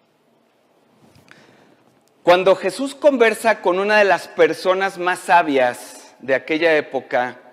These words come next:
es una de esas conversaciones profundas, pero muy fuertes. Aquel hombre se acerca en la noche para no ser visto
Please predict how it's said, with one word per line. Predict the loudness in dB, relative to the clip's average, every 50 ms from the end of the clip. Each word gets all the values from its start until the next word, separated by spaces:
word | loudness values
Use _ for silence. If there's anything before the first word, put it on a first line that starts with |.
| _ _ _ _ _ _ _ _ _ _ _ _ _ _ _ _ _ _ _ _ _ -8
es | -8 -6 -4
una | -2 0 2 2
de | 2
esas | 2 0 -4 -8 -4
conversaciones | -4 -2 0 0 -2 -2 -4 -10 -8 -6 -6 -4 -4 -6 -8 -12
profundas, | -20 -12 -6 -4 -4 -4 -6 -10 -10 -8 -6 -6 -4 -4 -4 -4 -4 -8 -16 -20 -20 -20 _ _ _ _ _ _ _ _ _ _ -8
pero | -6 -6 -6 -6
muy | -6 -8 -10
fuertes. | -10 -4 -4 -4 -4 -6 -16 -20 -20 -20 -20 _ _ _ _ _ _ _ _ _ _ _ _ _ _ _ _ _ _ _ -20 _ _ -20 _ _ -8
Aquel | -8 -6 0 2 4 4
hombre | 4 4 4 0 -2
se | 0 -2 -4
acerca | -2 0 2 2 2 2 0 -4
en | -2 0
la | 0 0
noche | 0 0 -2 -4 -4 -6 -8 -4
para | 0 0 0 2 0
no | -2 -4 -6
ser | -6 -8 -6 -6
visto | -8 -10 -10 -4 0 2 2 2 2 -2 -8 -18